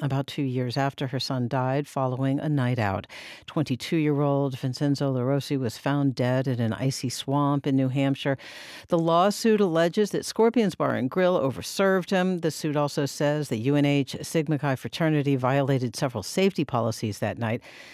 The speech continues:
Students kicked LaRossi out of a party while he was visibly drunk and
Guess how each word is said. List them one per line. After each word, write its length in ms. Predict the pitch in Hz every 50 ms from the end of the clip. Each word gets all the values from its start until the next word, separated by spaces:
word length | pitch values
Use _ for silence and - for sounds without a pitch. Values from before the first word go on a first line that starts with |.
| - - -
Students 400 | - - - 196 185 156 131 -
kicked 280 | - - 196 185 -
LaRossi 360 | 180 175 175 175 165 - 180
out 120 | 165 160 143
of 80 | 127 117
a 40 | 104
party 440 | - - - - 165 170 165 180 180
while 220 | 170 - 147 135
he 160 | 131 135 139
was 180 | 127 127 117 - - -
visibly 560 | 156 139 160 156 160 175 143 127 131 113 104
drunk 400 | - - 156 147 147 147 147 - -
and 460 | - 143 139 135 135 135 135 135 135